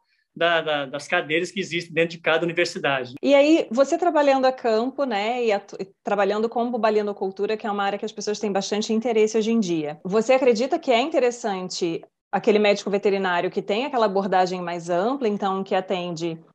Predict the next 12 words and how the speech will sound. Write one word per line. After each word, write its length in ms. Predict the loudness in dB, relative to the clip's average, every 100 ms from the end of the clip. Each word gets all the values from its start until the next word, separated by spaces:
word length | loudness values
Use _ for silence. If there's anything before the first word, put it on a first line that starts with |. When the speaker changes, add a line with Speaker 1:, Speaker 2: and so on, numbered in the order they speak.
| -6
Speaker 2:
reprodução, 760 | 0 0 0 -2 2 4 2
clínica, 440 | 2 4 4 2 -2
cirurgia, 800 | -2 -2 -4 -6 -4 2 2 2
né, 360 | -6 -4 -2 -2
aquele 320 | -4 -4 -4
combo 480 | 0 4 4 4 2
básico 640 | 4 4 6 4 2 0
ali 240 | 0 0 0
que 100 | -4
as 80 |
propriedades 540 | -6 -6 -4 -2 -2 -4
precisam, 640 | -8 -8 -4 -2 -2 -4